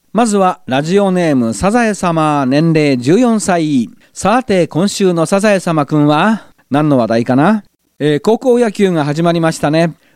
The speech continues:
上田西は残念な結果に終わってしまいましたが、最後まで頑張ってくれたと思います。九回までは同点で、タイブレイクでちょっと差が出てしまいましたけども、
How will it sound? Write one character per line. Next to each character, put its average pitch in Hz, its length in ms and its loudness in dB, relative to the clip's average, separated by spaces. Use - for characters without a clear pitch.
上 160 180 2
田 180 120 0
西 170 240 -4
は 147 220 0
残 165 220 0
念 185 180 0
な 147 120 -2
結 139 160 -4
果 156 140 -4
に 151 120 0
終 143 120 2
わ 160 80 0
っ - 40 -20
て 160 120 -8
し 151 100 -6
ま 147 140 0
い 143 60 0
ま 139 100 -2
し - 80 -10
た 127 100 -6
が、 151 220 -2
最 220 240 -2
後 190 140 0
ま 180 100 0
で 139 160 -4
頑 151 200 -2
張 190 80 0
っ 185 60 -4
て 151 140 -6
く - 80 -6
れ 139 100 0
た 143 140 -4
と 160 140 0
思 131 200 -2
い 127 100 -2
ま 123 340 -2
す。 - 300 -14
九 208 220 2
回 143 220 -2
ま 123 140 -4
で 117 80 -4
は 104 160 -4
同 143 200 0
点 135 260 -2
で、 113 220 -6
タ 165 140 -4
イ 214 100 0
ブ 202 140 2
レ 190 160 0
イ 143 40 -2
ク 120 120 -10
で 107 140 -4
ち - 100 -4
ょ - 40 2
っ 196 40 -4
と - 180 -6
差 123 140 -6
が 127 100 -2
出 135 120 0
て 123 100 -4
し 110 100 -6
ま 107 140 0
い 104 40 -2
ま 98 120 -2
し - 60 -12
た 92 120 -6
け 87 80 -6
ど 95 100 -4
も、 180 340 2